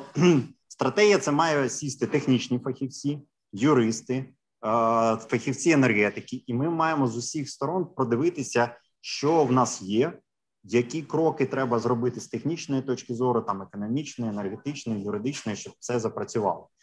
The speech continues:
А всі наразі мають якісь, е, ну, неповну картину. Тобто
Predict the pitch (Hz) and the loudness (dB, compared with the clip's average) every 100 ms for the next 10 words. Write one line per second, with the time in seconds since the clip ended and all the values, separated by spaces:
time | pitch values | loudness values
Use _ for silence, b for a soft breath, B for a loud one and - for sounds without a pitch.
0 | b b b b 104 107 104 - 175 196 | b b b b 4 6 4 2 0 4
1 | 180 147 165 175 139 139 156 135 135 117 | 6 6 6 4 4 4 2 0 -4 -6
2 | 139 123 - 113 113 113 110 107 101 _ | -6 -4 0 4 4 4 0 -4 -10 _
3 | _ _ 143 123 117 131 165 143 127 127 | _ _ -2 0 0 2 4 4 4 2
4 | 123 104 85 - - _ 90 | 2 -4 -4 -16 -20 _ -20